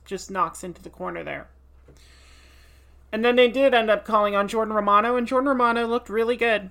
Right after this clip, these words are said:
Needed just eight pitches to complete the inning. But the fact that Jordan Romano had to come in in a seven two game is worrying,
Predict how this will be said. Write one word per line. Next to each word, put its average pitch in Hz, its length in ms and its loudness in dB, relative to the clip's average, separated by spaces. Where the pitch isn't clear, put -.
Needed 220 300 -6
just - 200 -10
eight 196 180 -6
pitches 202 480 -8
to 196 280 -6
complete 202 460 -12
the 190 180 -8
inning. 170 300 -10
But 202 140 -12
the 208 60 -18
fact 277 360 4
that 208 220 0
Jordan 196 260 -4
Romano 190 400 -2
had 220 240 -4
to 226 40 -8
come 208 200 -6
in 180 360 -6
in 202 120 -10
a 202 40 -8
seven 190 320 -6
two 185 160 -14
game - 420 -12
is 185 380 -8
worrying, 202 680 4